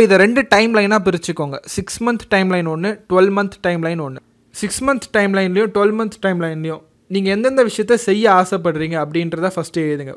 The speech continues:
ஒரு அஞ்சு விஷயமோ ஆறு விஷயமோ எழுதுங்க. Then எந்த பொருள்லாம் நீங்க வச்சுக்க ஆசைப்படுறீங்க அப்படின்றதையும் எழுதுங்க. Then நீங்க என்னவா இருக்கணும்னு நினைக்கிறீங்க அப்படின்றதையும் எழுதுங்க. இந்த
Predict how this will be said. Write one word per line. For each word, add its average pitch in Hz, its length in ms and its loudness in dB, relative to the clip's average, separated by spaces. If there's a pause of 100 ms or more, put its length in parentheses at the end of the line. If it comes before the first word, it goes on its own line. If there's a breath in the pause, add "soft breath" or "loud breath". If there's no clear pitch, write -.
ஒரு 170 140 0
அஞ்சு 165 220 -4
விஷயமோ 170 360 -6
ஆறு 160 160 -4
விஷயமோ 147 320 -10
எழுதுங்க. 131 280 -8 (880)
Then 202 220 6 (220)
எந்த 240 140 6 (160)
பொருள்லாம் 220 460 6 (100)
நீங்க 190 200 2
வச்சுக்க 214 360 0
ஆசைப்படுறீங்க 160 600 0 (200)
அப்படின்றதையும் 165 600 -2
எழுதுங்க. 143 320 -2 (600)
Then 202 200 6 (240)
நீங்க 208 160 4 (120)
என்னவா 269 260 8 (100)
இருக்கணும்னு 233 440 2
நினைக்கிறீங்க 165 380 -2 (180)
அப்படின்றதையும் 180 540 2
எழுதுங்க. 143 300 -6 (880)
இந்த 190 160 2